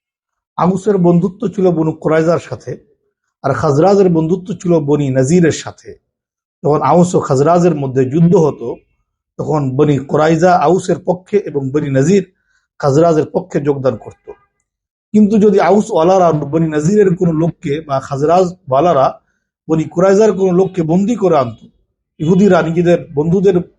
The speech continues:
বলে কয়ে টাকা পয়সা দিয়ে তাদেরকে খালাস করে নিত।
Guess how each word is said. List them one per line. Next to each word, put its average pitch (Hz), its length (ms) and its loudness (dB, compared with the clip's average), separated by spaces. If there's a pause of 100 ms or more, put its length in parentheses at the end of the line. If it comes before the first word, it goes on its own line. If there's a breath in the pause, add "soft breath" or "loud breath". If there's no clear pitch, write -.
(260)
বলে 185 300 2
কয়ে 135 400 -2 (340)
টাকা 165 240 -2
পয়সা 170 300 -2
দিয়ে 143 380 -2
তাদেরকে 139 360 -2
খালাস 160 300 -2
করে 127 200 -6
নিত। 98 220 -14